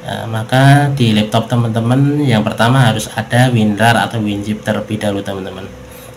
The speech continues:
Kalau sudah ada, tinggal kita klik bagian yang ini, extract to sesuai dengan nama filenya. Oke, kita klik, maka proses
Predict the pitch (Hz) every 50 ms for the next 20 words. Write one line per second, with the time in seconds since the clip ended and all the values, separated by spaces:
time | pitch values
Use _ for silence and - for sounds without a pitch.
0 | - - 107 101 101 - - 104 - 104 104 104 104 - 107 120 120 120 113 107
1 | 101 101 98 - 90 - - 107 110 117 120 123 120 - - 113 - - - 107
2 | 101 - - 107 101 101 101 101 104 101 95 - 101 101 101 - - - - -
3 | - - - - - - - - 117 - - - 113 117 120 - - - 120 120
4 | 123 131 131 135 135 - - - - - - - - - - - - - 120 -
5 | 113 107 107 107 107 113 104 101 98 98 98 101 98 101 - 104 101 101 98 95
6 | 92 92 - - - - - - - - - - 52 - - - - - - 52
7 | 53 53 52 - - - - - - - - - - 117 - - - - - -
8 | - - - - - - - - - - - - - - - - - - - -
9 | - - 127 117 - - - 110 - - - 107 107 - - - - 117 117 117